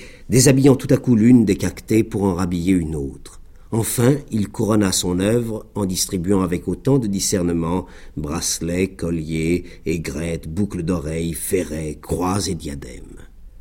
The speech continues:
Mais il ne s'attarda pas à la contemplation du cortège hallucinant de prélats, de grandes dames et de monstres opulents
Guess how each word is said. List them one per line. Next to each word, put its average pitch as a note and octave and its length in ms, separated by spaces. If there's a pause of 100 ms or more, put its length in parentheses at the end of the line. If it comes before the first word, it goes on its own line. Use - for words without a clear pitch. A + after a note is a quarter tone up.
(480)
Mais A#2+ 340
il A#2 260
ne A2 100
s'attarda F#2+ 460
pas A#2 220
à F#2 140
la F2+ 100
contemplation F2 800
du E2 140
cortège E2+ 440
hallucinant G2 760
de F2 100
prélats, F#2 580
de F2 140
grandes E2+ 400
dames G#2 320
et F2+ 40
de E2+ 100
monstres G2 580
opulents G#2 480